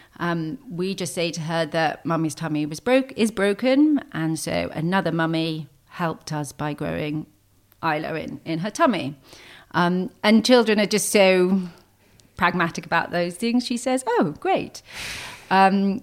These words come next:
she remembers Shapala's name, and she offer, often re-, references Shapala and Holly. So she really, for her, it was a lovely that she got to see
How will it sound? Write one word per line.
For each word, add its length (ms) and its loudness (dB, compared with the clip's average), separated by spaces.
she 220 4
remembers 400 4
Shapala's 420 2
name, 380 0
and 100 2
she 160 2
offer, 380 -2
often 340 -4
re-, 200 -4
references 460 -4
Shapala 340 0
and 180 0
Holly. 460 -4
So 180 -8
she 200 -8
really, 580 -4
for 140 0
her, 220 6
it 60 -4
was 100 -2
a 80 2
lovely 520 0
that 160 -8
she 140 -6
got 240 -6
to 80 -10
see 540 -10